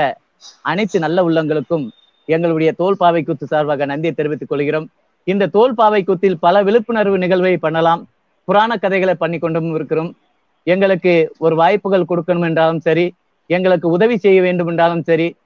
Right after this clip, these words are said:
நம்ம நம்பிக்கை என்பதை எங்களை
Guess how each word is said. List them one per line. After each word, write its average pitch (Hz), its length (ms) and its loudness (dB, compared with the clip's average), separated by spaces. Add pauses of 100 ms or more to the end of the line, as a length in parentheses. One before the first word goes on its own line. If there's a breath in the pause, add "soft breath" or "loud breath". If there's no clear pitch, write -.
(360)
நம்ம 185 340 0
நம்பிக்கை 208 560 0
என்பதை 180 540 -2 (360)
எங்களை 185 520 0